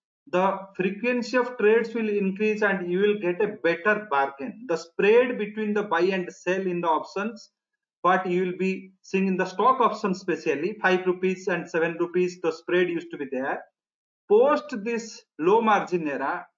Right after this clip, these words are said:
this spread has come down to one rupee, and even though it can go to fifty paisa also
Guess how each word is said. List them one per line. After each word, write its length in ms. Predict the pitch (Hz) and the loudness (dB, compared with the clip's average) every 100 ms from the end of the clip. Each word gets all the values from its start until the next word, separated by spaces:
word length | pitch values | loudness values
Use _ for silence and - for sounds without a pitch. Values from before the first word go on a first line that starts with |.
| _ _ _ 131 | _ _ _ -6
this 220 | 294 302 | -4 -4
spread 640 | 262 - - 214 226 240 | -10 -8 2 4 6 4
has 360 | 233 202 202 208 | 2 0 0 0
come 280 | 180 170 180 | 0 0 0
down 380 | 190 190 185 - | 0 0 -4 -2
to 260 | 208 208 147 | -2 -2 0
one 280 | 165 185 | 0 2
rupee, 640 | 196 208 208 208 202 208 - 165 | 2 0 0 -6 -6 -8 -10 -6
and 300 | 175 190 - 160 | -4 -4 -6 -4
even 240 | 156 202 | -2 0
though 80 | 208 | 2
it 160 | 175 185 | 0 -2
can 200 | 175 160 | -4 -4
go 120 | 165 | -4
to 120 | 175 | -4
fifty 280 | 165 156 151 | -6 -8 -6
paisa 300 | 143 127 - - | -6 -8 -12 -20
also 240 | - - | -20 -20